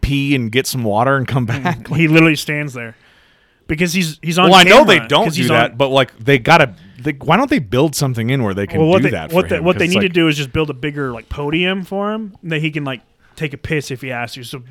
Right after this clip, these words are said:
Speaker 2: bring it up
Speaker 1: <laughs> He's
Speaker 2: a little
Speaker 1: just gonna
Speaker 2: taller.
Speaker 1: pee on air.
Speaker 2: But he says he dehydrates himself. He doesn't eat, so he,
Speaker 1: Yeah, well,
Speaker 2: he,
Speaker 1: just
Speaker 2: like, goes to the
Speaker 1: have,
Speaker 2: bathroom and everything
Speaker 1: there's
Speaker 2: before.
Speaker 1: not a fucking chance I could do that job.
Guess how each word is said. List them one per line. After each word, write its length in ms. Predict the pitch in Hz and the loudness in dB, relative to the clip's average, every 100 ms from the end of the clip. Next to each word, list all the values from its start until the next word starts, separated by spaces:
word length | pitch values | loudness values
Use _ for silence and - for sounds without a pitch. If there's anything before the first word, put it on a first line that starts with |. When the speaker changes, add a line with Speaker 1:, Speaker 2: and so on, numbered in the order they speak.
| 135 | -8
Speaker 2:
bring 200 | 160 156 | -2 0
it 60 | |
up 100 | 147 | 2
Speaker 1:
<laughs> 20 | |
He's 100 | 160 | 2
Speaker 2:
a 20 | 156 | 2
little 160 | 156 151 | 2 0
Speaker 1:
just 100 | 170 | 2
gonna 140 | 160 165 | 4 4
Speaker 2:
taller. 260 | 165 165 - | 2 -4 -8
Speaker 1:
pee 380 | - 160 156 165 | -4 0 0 0
on 300 | 135 139 147 | 0 2 2
air. 380 | 131 131 147 - - - - - - - - - - - - - - _ _ _ _ _ - | 2 4 4 2 -4 -18 -12 -8 -8 -10 -18 -18 -16 -16 -16 -20 -20 _ _ _ _ _ -2
Speaker 2:
But 180 | 165 214 | 2 2
he 200 | 160 190 | 2 0
says 260 | 185 220 220 | 2 2 2
he 100 | 214 | -2
dehydrates 500 | 170 151 190 175 135 | -4 -2 -2 -4 -6
himself. 320 | 127 139 127 | -8 -8 -8
He 80 | 139 | -4
doesn't 280 | 156 165 147 | -2 -2 -4
eat, 340 | 165 175 175 _ | -2 -2 -4 _
so 160 | - | -8
he, 140 | 151 143 | -4 -2
Speaker 1:
Yeah, 80 | 339 | 2
well, 100 | 214 | 2
Speaker 2:
he, 60 | |
Speaker 1:
just 140 | - 156 | 2 0
Speaker 2:
like, 120 | 156 | 0
goes 60 | 151 | -2
to 40 | |
the 40 | 175 | 2
Speaker 1:
have, 220 | 254 247 | 2 2
Speaker 2:
bathroom 100 | 170 | -2
and 40 | 156 | -6
everything 200 | 156 156 | -6 -2
Speaker 1:
there's 200 | 143 156 | 4 4
Speaker 2:
before. 100 | 151 127 | 4 2
Speaker 1:
not 160 | 113 | 0
a 60 | 87 | 0
fucking 380 | - 98 - 80 | -6 -8 -6 -8
chance 340 | - 85 80 | -8 -10 -12
I 100 | 80 | -14
could 100 | 78 | -12
do 120 | 78 | -10
that 160 | 76 73 | -10 -12
job. 280 | 82 73 | -14 -16